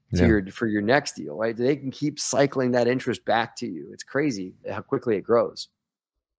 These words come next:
Speaker 2: That's pretty wicked. So the,
Speaker 1: Yeah.
Speaker 2: the, so the point of the private money is to be able to, to, to get rid of that collateralizing, collateralization issue of the second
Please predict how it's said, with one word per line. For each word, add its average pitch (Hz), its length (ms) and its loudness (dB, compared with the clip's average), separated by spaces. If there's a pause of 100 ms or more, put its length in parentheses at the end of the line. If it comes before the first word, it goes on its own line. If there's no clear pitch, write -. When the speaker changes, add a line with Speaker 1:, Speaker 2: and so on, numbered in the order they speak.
(200)
Speaker 2:
That's 87 140 -6
pretty 90 180 0
wicked. 82 260 -6 (520)
So 110 240 4
the, 101 160 6
Speaker 1:
Yeah. 107 140 8
Speaker 2:
the, 98 240 0
so - 140 0
the 101 60 4
point 127 220 4
of 117 60 8
the 98 80 4
private 95 280 4
money 85 280 2
is 80 100 0
to - 80 -6
be 90 100 4
able 85 140 2
to, 85 180 0 (300)
to, 92 260 2
to 92 100 2
get 85 200 4
rid 98 100 6
of 90 80 6
that 82 200 -2
collateralizing, 85 880 0
collateralization 85 1000 2
issue 78 340 0
of 73 100 -2
the 78 120 0
second 78 400 -2